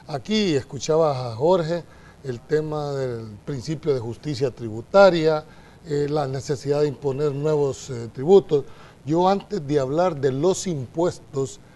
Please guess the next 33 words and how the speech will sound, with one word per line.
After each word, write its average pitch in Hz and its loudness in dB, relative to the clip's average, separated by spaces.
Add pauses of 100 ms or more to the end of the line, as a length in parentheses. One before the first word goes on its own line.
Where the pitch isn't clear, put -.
(140)
hablemos 131 -6
de 131 -6
la 110 -10
vía 120 -8
del 107 -12
gasto. - -2 (680)
Porque 170 0
de 160 2
nada 220 2
te 175 0
va 170 2
a 190 0
servir 170 0
que 160 -2
pongas 160 -2
los 196 -6
impuestos 147 -6
que 135 -10
querrás 131 -8
poner 123 -8 (320)
si 185 0
no 170 4
paras 143 0
el 147 -2
despilfarro, 156 0 (340)
la 147 0
mala 165 4
administración 135 -4
y 156 -2
el 131 -2
derroche 123 -8
de 107 -6
recursos. - -18